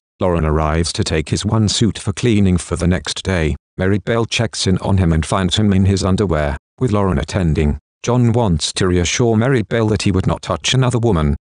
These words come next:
but he cannot. Lauren thinks she has claimed John as her own. Chapter eight, John now travels with Mary Bell to do errands in town. She asks if he is happy, and he confesses that he still wants a position with more purpose.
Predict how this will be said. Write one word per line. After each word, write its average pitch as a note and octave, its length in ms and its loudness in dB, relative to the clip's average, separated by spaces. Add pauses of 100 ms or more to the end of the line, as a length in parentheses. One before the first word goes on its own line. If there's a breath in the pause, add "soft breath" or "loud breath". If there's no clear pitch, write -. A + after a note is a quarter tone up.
but E2+ 120 -4
he F#2 120 0
cannot. E2 480 -2 (220)
Lauren E2+ 260 2
thinks G2 460 0
she - 160 0
has E2+ 140 0
claimed D#2+ 500 0
John G#2 240 2
as E2+ 160 0
her E2 120 2
own. C#2+ 260 0 (280)
Chapter A2 320 -2
eight, A#2 140 -2
John G#2 260 2
now G2+ 320 2
travels A2+ 460 -2
with F2 140 -2
Mary G#2 260 0
Bell A2+ 260 -2
to G#2 120 -4
do G#2+ 200 2
errands F2 320 0
in F2+ 160 2
town. D2+ 500 0 (240)
She - 220 -2
asks B2+ 420 -2
if - 120 -4
he F2 120 2
is E2 120 -2
happy, E2 400 -2 (220)
and G#2+ 100 -2
he B2 80 2
confesses A#2 540 0
that - 180 -2
he G#2 80 2
still G2+ 320 0
wants F#2+ 480 0
a F2 60 -2
position F#2 480 0
with E2+ 160 0
more F#2+ 160 2
purpose. - 600 -4